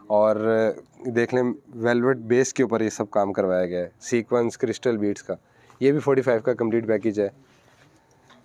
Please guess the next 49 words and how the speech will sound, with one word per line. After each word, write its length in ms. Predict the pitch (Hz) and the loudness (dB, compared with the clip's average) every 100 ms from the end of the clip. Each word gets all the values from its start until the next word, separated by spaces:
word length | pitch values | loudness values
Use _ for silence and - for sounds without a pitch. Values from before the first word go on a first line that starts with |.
| - | -12
ये 160 | 120 135 | 0 0
चीज़ 240 | 131 135 | 2 0
देख 180 | 123 120 | 2 2
लें 140 | 127 120 | 0 0
जी, 120 | 123 | 0
ये 140 | 120 | 2
आपका 300 | 127 117 131 | 2 2 -2
कंप्लीट 360 | 117 120 123 120 | -2 0 -2 0
पैकेज 320 | 123 113 120 | 0 0 0
अनरखा 320 | 120 113 131 | 0 0 0
डिज़ाइन 300 | 131 120 117 | 0 2 2
में 140 | 120 120 | 2 0
है, 40 | |
सीक्वेंस 500 | - 113 - 127 - | -2 -4 -2 -4 -2
में 120 | 123 | -2
है। 200 | 117 117 | 0 0
ये 100 | 113 | 0
वाला 180 | 117 117 | 0 0
आपका 200 | 110 - 113 | 0 -2 -4
थर्टी 160 | 107 | -4
फ़ाइव 200 | 110 107 104 | 0 -2 -2
में 80 | 110 | -4
फुल 160 | 120 | -4
पैकेज 340 | 107 95 101 98 | -4 -4 -2 -2
आपका 240 | 92 113 | -2 -2
बन 200 | 104 92 | -2 -2
जाएगा, 420 | 95 82 73 82 - | -4 -6 -8 -16 -12
कंप्लीट 340 | 107 98 101 | -10 -4 -6
सेट। 220 | - 87 78 - _ _ - _ _ 117 | -6 -12 -12 -20 _ _ -20 _ _ -6
एक 180 | 117 | 0
ये 100 | 131 | 2
न्यू 400 | 131 131 139 151 | 2 2 4 4
लेटेस्ट 440 | 139 131 127 147 - | 4 2 2 0 0
चीज़ 300 | 131 127 135 | 0 2 2
है 180 | 131 131 | 2 2
जो 140 | 123 | 0
कस्टमर 380 | 120 123 135 127 | 0 -2 0 0
की 100 | 123 | 2
ऑर्डर 260 | 120 113 127 | 2 2 2
पे 100 | 127 | 2
हमने 280 | 120 123 | 2 2
वीडियो 320 | 120 113 113 123 | 0 0 0 0
डिज़ाइन 300 | 113 113 117 | 2 0 2
के 140 | 123 | 0
according 360 | 117 113 117 117 | 2 2 2 2
बना 180 | 107 104 | 2 2
के 120 | 120 | 0
दी 180 | 107 110 | 0 0
है। 160 | 107 | 0